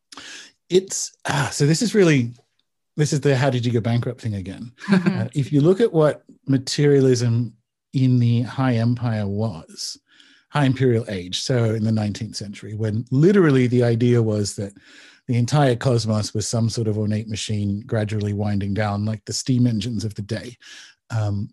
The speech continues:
Speaker 1: into an entropic end.
Speaker 2: Uh-huh.
Speaker 1: Uh, to get there, you have to, it's an epistemological change. You actually have to change what you, um, are allowed to be real. And that's what Descartes did. He, he found,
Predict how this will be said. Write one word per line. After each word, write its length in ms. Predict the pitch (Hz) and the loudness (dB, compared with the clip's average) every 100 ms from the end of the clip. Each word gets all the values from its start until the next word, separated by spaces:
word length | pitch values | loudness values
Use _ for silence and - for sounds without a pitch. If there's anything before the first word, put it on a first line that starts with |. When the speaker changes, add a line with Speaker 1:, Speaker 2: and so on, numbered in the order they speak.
| - | -2
Speaker 1:
into 480 | 135 110 - 110 110 | 0 0 0 -2 -2
an 100 | 120 | -4
entropic 560 | 110 110 - 107 107 - _ - | -2 -2 -4 -6 -6 -12 _ -10
end. 360 | 104 92 - - - - - | -10 -10 -18 -20 -20 -20 -16
Speaker 2:
Uh-huh. 180 | 165 143 | -14 -8
Speaker 1:
Uh, 260 | 127 120 117 120 _ _ _ _ _ _ _ _ _ _ | -2 0 0 -4 _ _ _ _ _ _ _ _ _ _
to 220 | - 196 | 0 2
get 420 | 196 131 185 - | 4 2 0 -2
there, 300 | - - - - - _ _ _ _ _ _ _ - - | -10 -10 -12 -14 -18 _ _ _ _ _ _ _ -14 -2
you 160 | 131 | 0
have 320 | 131 127 165 156 | 0 0 -2 -2
to, 380 | 233 233 190 - | -2 0 0 -2
it's 300 | 156 147 147 | -8 -2 0
an 80 | 156 | 4
epistemological 800 | 269 269 240 208 139 151 151 131 | 4 4 0 4 4 4 2 -2
change. 340 | 123 104 73 95 | -4 -8 -8 -4
You 80 | |
actually 220 | 120 151 202 | -2 0 0
have 100 | 185 | 0
to 80 | 196 | -2
change 360 | - 156 143 | 2 4 4
what 140 | 135 123 | 2 2
you, 340 | 135 127 - 135 | 4 4 2 -2
um, 260 | 117 117 123 - | 0 0 -4 -4
are 220 | 123 117 | 0 2
allowed 520 | 117 120 123 120 - | 2 2 2 0 -4
to 120 | - 120 | -8 -6
be 160 | 107 | -4
real. 480 | 104 107 104 71 - - - - - | -2 -2 -4 -6 -18 -20 -20 -16 -4
And 120 | 117 | 0
that's 240 | 139 151 - | 2 0 0
what 320 | 233 196 - | 2 2 0
Descartes 540 | 143 131 - 143 110 - | -2 0 0 0 0 -2
did. 340 | 123 - - | -2 -2 -8
He, 180 | - 120 | -4 0
he 140 | 113 | 0
found, 560 | 117 - 151 190 220 | -2 0 0 4 2